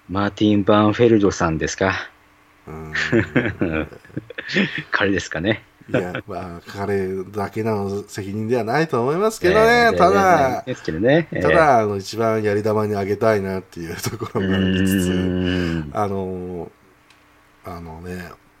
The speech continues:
Speaker 2: しかもまあ、このパワーレンジャーに関して言えば、制作のトップっていうのが何回か入れ替わっていて、
Speaker 1: うん。おう。
Speaker 2: うん。あのー、ね、で、最終的には、えー、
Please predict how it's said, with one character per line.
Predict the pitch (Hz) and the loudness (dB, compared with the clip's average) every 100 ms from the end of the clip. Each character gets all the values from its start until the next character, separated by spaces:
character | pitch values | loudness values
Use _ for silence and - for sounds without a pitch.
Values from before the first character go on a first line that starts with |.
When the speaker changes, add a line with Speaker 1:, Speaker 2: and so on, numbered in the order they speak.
| _ _ _ _ _ _ _ - - | _ _ _ _ _ _ _ -18 -12
Speaker 2:
し | - | -8
か | 156 | -4
も | 113 | -2
ま | 131 147 | 0 0
あ、 | |
こ | 190 135 | 0 -2
の | 147 156 160 156 156 147 | 0 0 0 0 -2 0
パ | 131 | 4
ワ | 135 | 4
ー | |
レ | 151 | 4
ン | 147 | 4
ジ | 135 | 4
ャ | 101 | 4
ー | 92 | 0
に | |
関 | 101 101 | -4 -6
し | - | -6
て | 90 | -8
言 | 85 | -6
え | |
ば、 | 92 87 | -8 -8
制 | - 113 | -6 -6
作 | 120 - | -4 0
の | 98 117 117 - | 2 2 0 -2
ト | 160 | -2
ッ | |
プ | 160 123 | -2 -6
っ | |
て | 104 101 | -8 -8
い | |
う | |
の | 85 | -8
が | 67 | -4
何 | 120 180 | 0 2
回 | 214 | 2
か | - - _ _ _ _ - _ _ - | 0 -8 _ _ _ _ -20 _ _ -4
入 | 113 | -2
れ | |
替 | 110 | 2
わ | 107 104 | 0 0
っ | |
て | 87 | -4
い | 80 | -10
て、 | 110 101 - _ _ 95 | -6 -6 -6 _ _ 4
Speaker 1:
う | |
ん。 | |
お | 98 82 | 6 6
う。 | 82 - - - _ - | 2 -10 -20 -20 _ -12
Speaker 2:
う | |
ん。 | 117 92 76 - - - - - - _ | -12 -10 -16 -20 -20 -18 -18 -20 -20 _
あ | 113 | -6
の | |
ー、 | 107 101 95 90 85 87 - - - 95 117 - - | -4 -4 -6 -10 -16 -18 -18 -18 -18 -8 -8 -8 -16
ね、 | 127 | -14
で、 | 110 | -4
最 | 139 | -4
終 | 135 156 | -2 -4
的 | 170 180 | -4 -4
に | 202 180 | 2 6
は、 | 131 104 - | 6 4 -2
え | 104 107 | -6 -4
ー、 | 101 98 | -4 -6